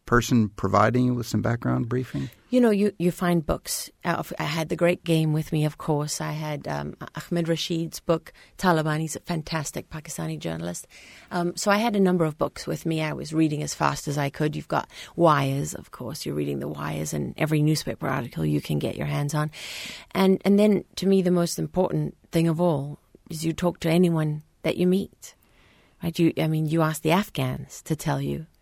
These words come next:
Speaker 2: about Afghanistan. You learn from them. They teach you about their culture. They teach you everything that you need to know.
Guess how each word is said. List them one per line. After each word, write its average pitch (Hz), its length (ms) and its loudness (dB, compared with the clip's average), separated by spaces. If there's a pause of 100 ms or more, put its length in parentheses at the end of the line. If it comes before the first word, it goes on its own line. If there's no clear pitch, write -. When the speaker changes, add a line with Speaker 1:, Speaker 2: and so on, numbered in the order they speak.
(140)
Speaker 2:
about 147 320 -2
Afghanistan. 143 600 -8
You 147 100 0
learn 156 260 2
from 151 200 -6
them. 160 340 -4
They 170 180 2
teach - 380 -6
you 143 160 -6 (460)
about 147 160 0
their 147 120 2
culture. - 360 -4
They 160 120 4
teach 160 240 -6
you 185 80 4
everything 180 340 0
that 165 120 0
you 165 100 2
need 160 200 0
to 165 100 -2
know. - 280 -2